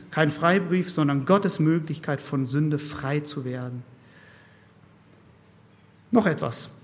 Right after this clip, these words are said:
Sie treibt mich näher zu Jesus. Ich will ihm immer ähnlicher werden. Ich will so werden wie Jesus. Denn er ist mein neuer Herr geworden. Ihn möchte ich lieben.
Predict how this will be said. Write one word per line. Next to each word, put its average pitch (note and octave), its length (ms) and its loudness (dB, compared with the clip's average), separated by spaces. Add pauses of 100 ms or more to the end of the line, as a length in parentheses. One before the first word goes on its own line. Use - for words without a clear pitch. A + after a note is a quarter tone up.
(360)
Sie E3 220 0
treibt - 420 0
mich F#3 220 2
näher E3 400 4
zu - 140 -6
Jesus. C3+ 560 -6
Ich - 240 -2
will G3+ 200 4 (120)
ihm G#3+ 340 4
immer F3 280 -2 (120)
ähnlicher D#3+ 600 -2
werden. C3 340 -8
Ich D#3+ 240 -6
will A#3+ 260 2 (220)
so D#3 280 -4
werden F#3+ 380 -4
wie F#3+ 80 -4
Jesus. G3+ 720 -6 (420)
Denn F3 240 0
er A#3 220 -4
ist - 180 -6
mein F#3 180 0
neuer F3 240 0
Herr D3 240 -4
geworden. C3 500 -6 (560)
Ihn F#3+ 320 4 (300)
möchte D#3+ 300 -2
ich - 200 -10 (340)
lieben. C3+ 460 -4